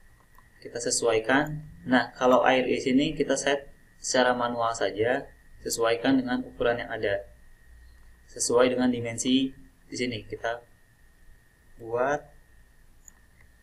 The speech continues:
sesuaikan sampai dengan. Nah, karena di sini,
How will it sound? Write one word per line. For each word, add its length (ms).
sesuaikan 640
sampai 480
dengan. 400
Nah, 180
karena 320
di 80
sini, 280